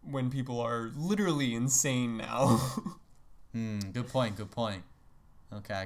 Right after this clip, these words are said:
Speaker 2: I can, I can
Speaker 1: So,
Speaker 2: see
Speaker 1: yeah.
Speaker 2: that. I
Speaker 1: Yeah,
Speaker 2: can
Speaker 1: yeah,
Speaker 2: see
Speaker 1: yeah.
Speaker 2: that. You're saying Nazis are
Speaker 1: Na-,
Speaker 2: worse.
Speaker 1: Nazis are much worse
Speaker 2: <laughs>
Speaker 1: than cults.
Speaker 2: Was Nazism a cult? Maybe, arguably.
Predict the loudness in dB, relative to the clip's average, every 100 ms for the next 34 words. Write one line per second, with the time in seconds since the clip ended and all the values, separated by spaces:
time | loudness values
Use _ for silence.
0 | -6 -10 -8 -10 -10 -8 0 4 6 4
1 | 0 -4 4 8 10 10 8 4 -2 -8
2 | -14 -10 -2 4 6 8 8 10 8 8
3 | 6 10 10 12 12 12 10 10 12 12
4 | 12 12 10 4 8 10 10 12 12 12
5 | 12 10 10 6 0 0 0 -8 -18 -16
6 | -16 -18 -18 -18 -18 -18 -16 -18 -18 -18
7 | -20 -20 -20 -18 -16 -14 -6 -4 0 0
8 | 0 -2 -2 -2 -4 -2 -4 -4 -8 -8
9 | -6 -8 -8 -4 -4 -4 -6 -6 -6 -6
10 | -8